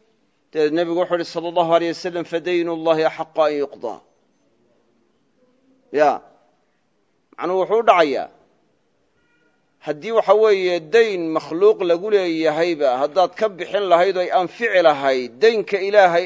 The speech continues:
in la bixiyaana iyadaaba u sii xaqnimo badan, yacni, guditaanka laga gudo. Saas weeye.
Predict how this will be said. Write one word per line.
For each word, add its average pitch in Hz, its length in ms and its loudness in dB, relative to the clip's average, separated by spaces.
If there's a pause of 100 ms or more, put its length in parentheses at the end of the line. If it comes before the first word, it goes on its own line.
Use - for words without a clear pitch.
in 233 100 -6
la 208 100 0
bixiyaana 170 800 2 (1120)
iyadaaba 147 400 4 (100)
u - 20 -6
sii 151 240 -8
xaqnimo 139 580 -4
badan, 120 400 -8 (1160)
yacni, 139 360 -2
guditaanka 151 800 -4
laga 127 280 -6
gudo. 104 340 -20 (4000)
Saas - 280 -6
weeye. 78 160 -20